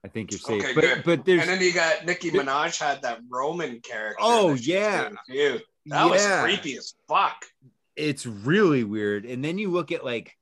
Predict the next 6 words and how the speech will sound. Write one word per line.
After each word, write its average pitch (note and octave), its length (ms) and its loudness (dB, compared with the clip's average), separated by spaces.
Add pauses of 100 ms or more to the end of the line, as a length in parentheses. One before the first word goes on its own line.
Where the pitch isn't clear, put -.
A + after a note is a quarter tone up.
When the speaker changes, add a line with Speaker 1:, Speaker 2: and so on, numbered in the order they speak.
(360)
Speaker 1:
Taylor C#3+ 400 0
Swift A#2+ 680 -4
and A2 160 -2
her C3+ 240 0
videos C#3 1040 -2
and, G#2+ 340 -10